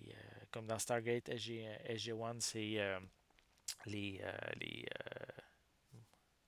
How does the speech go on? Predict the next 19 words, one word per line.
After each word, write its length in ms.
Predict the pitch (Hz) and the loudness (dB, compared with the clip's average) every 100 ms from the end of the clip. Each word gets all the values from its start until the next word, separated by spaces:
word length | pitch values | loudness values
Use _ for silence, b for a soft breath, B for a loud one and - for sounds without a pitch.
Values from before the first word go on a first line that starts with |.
| _ _ _ _ | _ _ _ _
pourquoi 240 | 135 - 175 | -4 -4 -6
j'ai 120 | 123 | -4
des 160 | 110 | -4
blancs, 260 | 95 107 123 | -2 -2 -4
moi ? 140 | 110 - B B B - | -8 -8 B B B 4
<laughs> 80 | - - - - 262 - 208 1077 - - - 233 - - - B B B B - | 10 12 12 12 12 12 12 10 6 4 12 12 12 12 12 B B B B 6
C'est, 280 | - - - | 6 4 4
c'est 140 | - | 4
les, 280 | 131 135 127 | 8 8 10
les, 280 | 120 120 113 | 8 8 6
les 160 | 123 | 6
Graouls, 540 | 123 139 143 156 135 113 | 12 12 12 10 6 2
moi, 180 | 127 135 B B B - | 0 0 B B B 0
qui 80 | |
sont, 240 | - 127 123 | 2 4 4
euh, 640 | 110 107 104 104 104 104 | 4 4 2 2 0 -2
une 100 | 104 | -2
sorte 420 | - - 127 - | -2 2 0 0
de, 540 | 117 110 104 101 101 | 0 0 0 -2 -2